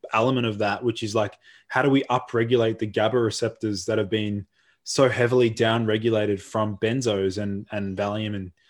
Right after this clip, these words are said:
compounds, which is, again, millions of people struggling with this problem. And so they're either in withdrawal, they need Valium benzos to sleep, and or without it,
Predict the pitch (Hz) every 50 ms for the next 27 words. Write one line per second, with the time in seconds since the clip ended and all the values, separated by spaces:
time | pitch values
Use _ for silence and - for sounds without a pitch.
0 | _ _ _ _ _ - 127 131 143 160 117 98 98 107 104 - 117 113 - -
1 | 131 120 165 147 98 90 87 92 107 117 120 127 135 139 139 139 139 135 131 123
2 | 113 113 98 - - 113 113 - 107 - - - - 110 107 104 117 113 110 104
3 | 104 104 113 113 113 - - 107 - - - - 107 110 107 110 110 101 98 90
4 | - _ _ _ _ _ _ _ _ _ _ _ 127 120 117 113 - - 120 113
5 | 113 113 107 104 117 110 110 110 123 - - _ _ 139 120 117 107 113 117 -
6 | 165 139 135 131 123 120 117 117 - - - 117 113 117 143 185 196 - - _
7 | _ _ _ _ _ - 117 113 113 117 123 127 127 117 110 104 110 104 107 117
8 | 120 120 120 120 120 123 123 113 - 110 113 110 110 113 110 104 - - - 104
9 | - - - - 117 117 113 113 113 - _ _ _ _ _ _ _ _ _ -
10 | 127 131 131 131 131 127 127 123 123 117 - 127 135 156 165 147 110 113 131 -
11 | -